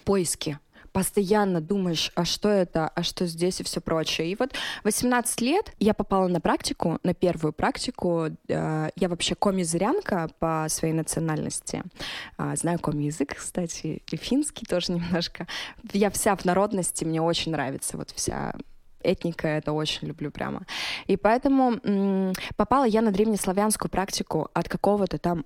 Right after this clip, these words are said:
вождя какого-то племени, там <laughs> вообще на каких-то... Я была на Мань-Пупунере тогда. А, это столбы выветривания, седьмое чудо света России в Уральских горах. И там была какая-то практика,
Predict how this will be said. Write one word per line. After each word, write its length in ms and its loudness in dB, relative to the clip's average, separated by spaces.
вождя 500 0
какого-то 500 0
племени, 500 2
там 180 -2
<laughs> 240 -4
вообще 360 0
на 120 0
каких-то... 600 -2
Я 140 2
была 420 2
на 80 2
Мань-Пупунере 720 0
тогда. 360 -4
А, 420 0
это 600 0
столбы 380 0
выветривания, 640 0
седьмое 340 0
чудо 200 -4
света 300 -2
России 500 0
в 140 -2
Уральских 340 0
горах. 380 -4
И 40 0
там 160 4
была 160 6
какая-то 360 0
практика, 640 0